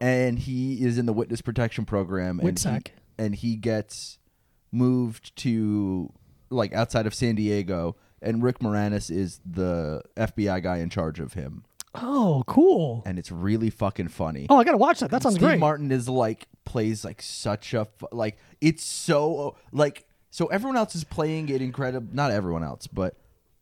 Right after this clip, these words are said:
Speaker 1: almost everyone else is playing it incredibly straight. And, um, what's her name?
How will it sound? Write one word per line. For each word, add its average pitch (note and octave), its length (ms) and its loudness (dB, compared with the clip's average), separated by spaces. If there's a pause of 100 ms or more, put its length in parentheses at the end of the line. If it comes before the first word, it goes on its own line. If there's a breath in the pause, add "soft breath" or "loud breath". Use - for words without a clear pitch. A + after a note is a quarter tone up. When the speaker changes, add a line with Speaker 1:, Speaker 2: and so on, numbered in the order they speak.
(360)
Speaker 1:
almost F#3+ 240 2
everyone E3 240 2
else C3 160 0
is C3 80 -6
playing A#2 280 0
it G#2+ 60 2
incredibly G#2+ 640 0
straight. F2+ 480 -6
And, A#2 240 -2
um, A#2+ 560 -6
what's D#3 220 -4
her C3 80 2
name? E2+ 300 -4